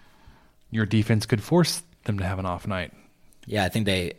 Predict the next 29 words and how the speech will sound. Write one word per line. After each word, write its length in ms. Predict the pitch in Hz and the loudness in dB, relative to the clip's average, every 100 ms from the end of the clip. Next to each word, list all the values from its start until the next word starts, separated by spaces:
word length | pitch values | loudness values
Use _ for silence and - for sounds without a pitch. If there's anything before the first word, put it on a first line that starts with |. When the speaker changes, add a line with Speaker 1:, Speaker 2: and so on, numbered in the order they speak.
| - | -4
Speaker 2:
I 80 | |
think 180 | 107 135 | -2 0
they 80 | 107 | 0
forced, 280 | - 117 - | 2 2 2
like, 140 | 82 92 | -2 -2
eighteen 300 | 95 - 87 | -4 -4 -4
turnovers 520 | 107 85 90 82 92 | -2 0 -2 -2 -6
a 60 | |
game. 300 | 82 92 92 - - - - - - - - - - - | -4 -4 -4 -8 -16 -20 -20 -20 -20 -20 -20 -20 -20 -10
Pretty 200 | - 98 | -4 -2
high. 260 | 85 87 85 - - _ - - | 0 -2 -4 -10 -20 _ -20 -8
Speaker 1:
So, 400 | - 156 120 - | 6 8 8 4
um... 540 | 135 127 117 110 104 95 - - _ _ _ _ - 113 | 6 6 6 4 2 -2 -12 -20 _ _ _ _ -14 -2
Dan 480 | 117 120 135 156 151 | 2 6 8 8 6
is 220 | 127 113 | 4 4
having 300 | 104 120 117 | 6 6 6
a 40 | 101 | 4
Q 300 | - 127 117 | 4 6 6
and 80 | |
A 300 | 113 113 131 - | 6 6 4 2
post 500 | - 110 135 - - | 2 6 6 4 -2
go 180 | 113 110 | -2 0
up 160 | 110 107 | 0 2
on 140 | 107 | 0
Staking 240 | - 107 104 | 0 0 0
the 60 | |
Plains 300 | 95 104 107 | 0 0 0
if 140 | 101 104 | -2 -2
you, 340 | 95 92 90 | -2 -2 -6